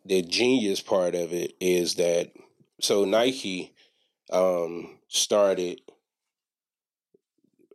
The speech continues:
uh, wanting to produce as many shoes as possible, as cheap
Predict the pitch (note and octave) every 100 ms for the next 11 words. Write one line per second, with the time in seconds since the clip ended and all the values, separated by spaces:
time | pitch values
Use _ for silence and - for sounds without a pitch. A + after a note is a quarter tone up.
0 | _ F#2 F2+ F2+ G2 A2 G#2 F#2+ - F#2+
1 | - F2 F#2+ F2+ E2 - - _ _ _
2 | - F2+ E2 F#2+ G#2 G#2+ - G#2 G2+ F2+
3 | F2+ - G2 F2 - - E2 E2 F2 -
4 | A2 G#2 -